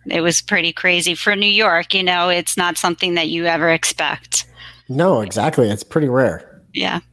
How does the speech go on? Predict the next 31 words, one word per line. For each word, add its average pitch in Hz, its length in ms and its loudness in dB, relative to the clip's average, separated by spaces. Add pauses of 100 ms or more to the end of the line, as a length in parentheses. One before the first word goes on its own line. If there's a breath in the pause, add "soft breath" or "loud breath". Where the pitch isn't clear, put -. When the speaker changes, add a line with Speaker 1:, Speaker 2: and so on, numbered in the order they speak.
Speaker 1:
<laughs> 262 500 0
Speaker 2:
Wild. 92 420 -2 (800 loud breath)
Well, 170 320 2
Melissa, 165 340 2
you've 143 220 2
reached 202 260 0
the 214 60 0
point 170 260 2
of 151 120 2
the 139 60 -4
show 131 300 2
for 135 160 -2
the 135 240 0
Ask 135 360 0
It - 120 2
Forward 120 500 2
question. - 600 -4 (360 loud breath)
Speaker 1:
Okay. 143 120 -4
Speaker 2:
This 147 180 0
is 185 140 0
where 143 340 4
I 127 120 2
have 156 200 2
a 156 60 0
question 143 460 0
for 139 140 2
you 117 180 4
from 120 220 0
my 107 140 4
last 92 380 0
guest, 127 380 2